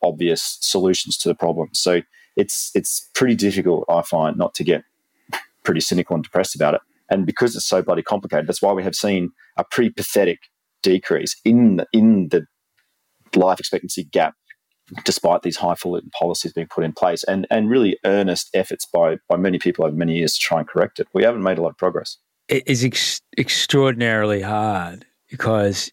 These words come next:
Speaker 2: you cannot, and, and I'm, I'm not saying you shouldn't. I, I mean, as far as I'm concerned, i-, if, if you live in a community that's two hundred Ks northwest of Alice Springs,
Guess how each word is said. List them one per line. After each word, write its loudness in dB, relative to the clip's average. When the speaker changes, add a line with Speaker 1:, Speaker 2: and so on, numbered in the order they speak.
Speaker 2:
you 2
cannot, 0
and, 2
and 2
I'm, 0
I'm 0
not 0
saying -2
you -12
shouldn't. -4
I, 0
I -2
mean, 2
as -4
far 2
as -2
I'm -2
concerned, -2
i-, -4
if, -8
if -6
you 4
live 2
in 0
a 0
community 0
that's -2
two 0
hundred -4
Ks -2
northwest -2
of -4
Alice 0
Springs, -4